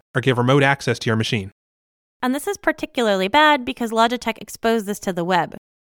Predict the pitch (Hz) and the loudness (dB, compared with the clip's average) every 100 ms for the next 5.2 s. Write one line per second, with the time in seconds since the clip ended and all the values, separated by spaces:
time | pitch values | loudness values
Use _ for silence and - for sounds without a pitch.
0 | _ - 254 302 311 294 330 359 302 294 | _ -2 0 2 4 4 4 2 0 0
1 | 254 214 196 185 196 190 180 175 165 165 | -2 -2 0 0 0 -2 -2 -2 -2 -4
2 | - 208 - 311 262 202 196 190 175 - | -6 -10 -4 0 2 2 2 0 -2 0
3 | - 302 262 185 175 - 170 - 185 175 | 2 2 2 0 -2 -4 -8 -6 -4 -4
4 | 175 180 175 170 170 - 170 160 156 - | -2 -2 -2 -2 -2 -6 -6 -4 -4 -4
5 | 156 156 | -4 -6